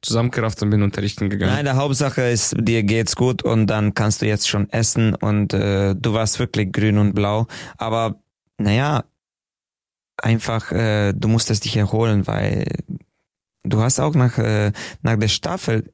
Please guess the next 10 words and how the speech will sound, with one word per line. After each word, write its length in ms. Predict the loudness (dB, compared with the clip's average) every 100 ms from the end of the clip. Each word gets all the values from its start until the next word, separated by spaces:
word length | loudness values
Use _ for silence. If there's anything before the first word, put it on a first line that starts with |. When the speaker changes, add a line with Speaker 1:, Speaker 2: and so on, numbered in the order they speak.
| _
Speaker 2:
weitergemacht 840 | -6 -2 0 0 0 2 2 2 0
und 160 | 0
weitergemacht 680 | 0 -2 -2 -2 0 0 0
und 100 | -2
weitergemacht. 500 | 0 -2 -2 0 -2 -2 -12 -6
Aber 180 | -4 -2
der 140 | -2
Körper 400 | -2 -2 0 0
sagt 320 | 0 -2 -4
einmal, 560 | -6 0 2 2 2